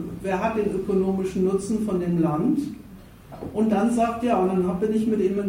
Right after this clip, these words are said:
mit, mit dem, mit dem Argument angekommen, dann wurde mir vom Westen, äh, mitgeteilt, halt dich da raus, das geht dich nichts an. Das war ja auch so. So, und da, da, da merkt man,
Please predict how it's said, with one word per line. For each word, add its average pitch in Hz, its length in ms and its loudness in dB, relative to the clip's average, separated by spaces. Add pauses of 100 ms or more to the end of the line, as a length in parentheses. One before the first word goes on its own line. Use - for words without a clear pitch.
(120)
mit, - 240 -4
mit 202 200 -4
dem, 208 680 -2
mit 190 140 -2
dem 208 160 0
Argument 190 520 0
angekommen, 233 560 2
dann 196 160 2
wurde 214 180 4
mir 208 240 2
vom 208 220 -2
Westen, 202 340 -2
äh, 190 480 -4
mitgeteilt, 202 840 0
halt 196 180 -2
dich 208 140 0
da 190 120 -4
raus, 180 280 0
das 175 160 0
geht 175 220 0
dich 165 100 -4
nichts - 360 -4
an. 147 240 -4 (100)
Das 160 220 -6
war 190 220 0
ja 147 200 0
auch - 100 -8
so. 143 200 -8 (1300)
So, 196 180 4
und 214 280 0
da, 170 60 -6 (140)
da, 202 420 0 (160)
da 202 120 -4
merkt 247 280 -2
man, 214 260 0